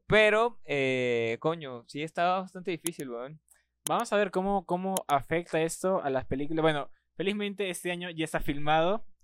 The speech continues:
Speaker 2: y nos, ya tenemos buenas películas.
Speaker 1: Claro, pero el próximo
Speaker 2: El
Speaker 1: año va a
Speaker 2: próximo
Speaker 1: ser,
Speaker 2: año,
Speaker 1: va a ser,
Speaker 2: vacas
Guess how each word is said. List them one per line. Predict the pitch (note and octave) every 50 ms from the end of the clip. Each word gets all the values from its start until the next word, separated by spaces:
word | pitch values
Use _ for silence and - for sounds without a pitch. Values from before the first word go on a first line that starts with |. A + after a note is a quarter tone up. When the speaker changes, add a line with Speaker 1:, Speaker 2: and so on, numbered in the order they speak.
| - -
Speaker 2:
y | D3+
nos, | C#3 C3 C3 C3 C3 _ _
ya | C#3 D3 D3
tenemos | D3+ D3 C#3 C3+
buenas | C#3+ D3 D3+ C#3+ -
películas. | D3 C3+ D3 D3 E3+ F3 G3
Speaker 1:
Claro, | A#3 - E3 C#3 -
pero | D#3+ E3+ F3+ G#3+ G3
el | F3+ D#3+ -
próximo | E3 E3 E3 - A3 G3 F3 D#3
Speaker 2:
El | D3
Speaker 1:
año | C#3 F#3
va | F#3 F#3
a |
Speaker 2:
próximo | E3+ G#3+ G3+
Speaker 1:
ser, | F3+ F#3 F#3+
Speaker 2:
año, | - - E3
Speaker 1:
va | E3+
a | E3+
ser, | - A3 A#3+ B3+ C4 - _ _ _ _ _
Speaker 2:
vacas | D3 D3 D3 C#3+